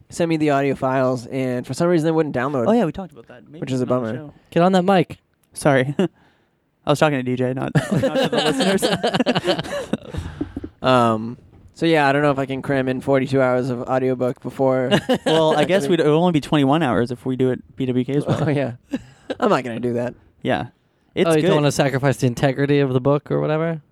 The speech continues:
Speaker 1: Yeah. Show
Speaker 2: But
Speaker 1: a little respect.
Speaker 2: I mean, I read The Stand, and that was awesome, and I think the,
Speaker 3: Um,
Speaker 2: the
Speaker 3: it was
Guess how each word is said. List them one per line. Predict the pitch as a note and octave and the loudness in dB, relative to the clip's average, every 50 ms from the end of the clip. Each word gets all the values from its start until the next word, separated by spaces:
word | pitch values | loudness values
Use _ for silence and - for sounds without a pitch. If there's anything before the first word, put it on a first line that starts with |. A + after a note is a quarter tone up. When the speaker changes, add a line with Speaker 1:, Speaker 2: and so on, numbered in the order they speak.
| _ _ _ _ _ | _ _ _ _ _
Speaker 1:
Yeah. | - C#3+ C3+ A#2+ A2+ B2+ - _ _ - - | -4 -2 -2 0 -2 -4 -8 _ _ -18 -16
Show | - - - - - _ _ _ _ _ _ _ _ _ _ _ - | -16 -16 -16 -18 -20 _ _ _ _ _ _ _ _ _ _ _ -2
Speaker 2:
But | - D3+ D3 | 0 0 2
Speaker 1:
a | |
little | G#3+ G3+ E3+ | 2 2 2
respect. | B2+ - - - D3 D#3+ C#3 - - - - _ _ _ _ _ _ _ _ - | 2 0 -2 0 0 0 0 -2 -8 -16 -20 _ _ _ _ _ _ _ _ -4
Speaker 2:
I | D3 | 0
mean, | D3+ D#3 D#3+ | 2 2 4
I | D3+ | 4
read | C#3+ D3+ F#3 G#3+ G3+ | 4 4 2 2 2
The | F3+ E3 | 0 -2
Stand, | - - - D#3+ D3 C#3 B2+ B2 B2 | -2 0 0 2 2 2 0 -2 -2
and | A#2 C3 | -2 -2
that | C3+ C3+ | -2 0
was | C3 C3+ C3 | 0 0 0
awesome, | C3+ B2+ B2+ - - B2+ B2+ | 0 -2 -2 -2 -4 -4 -2
and | B2+ B2 | -4 -4
I | B2 A#2+ | -6 -6
think | - C3+ C3 B2+ B2 - - - _ _ _ _ _ _ _ _ _ _ _ _ _ _ _ - | -4 -4 -4 -4 -6 -10 -16 -20 _ _ _ _ _ _ _ _ _ _ _ _ _ _ _ 0
the, | F#3+ G3 | 2 4
Speaker 3:
Um, | F#3+ F#3 F#3 F3+ | 4 4 4 2
Speaker 2:
the | F3 - E3 | 2 2 2
Speaker 3:
it | D3+ | 2
was | G3+ G#3+ F#3+ D3+ | 4 2 2 0